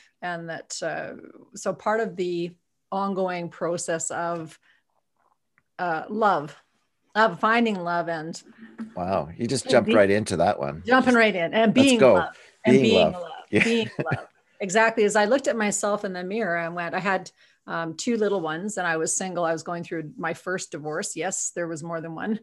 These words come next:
Speaker 1: <laughs>
Speaker 2: Oh,
Speaker 1: There's, uh,
Speaker 2: jeez. <laughs>
Speaker 1: I was single, looking at these little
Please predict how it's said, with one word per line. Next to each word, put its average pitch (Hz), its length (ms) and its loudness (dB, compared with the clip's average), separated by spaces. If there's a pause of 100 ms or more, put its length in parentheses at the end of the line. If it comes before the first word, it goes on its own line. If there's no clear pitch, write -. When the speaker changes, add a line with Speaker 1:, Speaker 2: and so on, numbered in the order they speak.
Speaker 1:
<laughs> - 80 -4
Speaker 2:
Oh, 262 100 8
Speaker 1:
There's, - 160 12 (360)
uh, 165 100 10
Speaker 2:
jeez. - 840 2
<laughs> - 40 2
Speaker 1:
I 294 160 8
was 277 220 6
single, 254 560 6 (240)
looking 254 380 6
at 247 100 4
these 226 200 2
little 220 300 4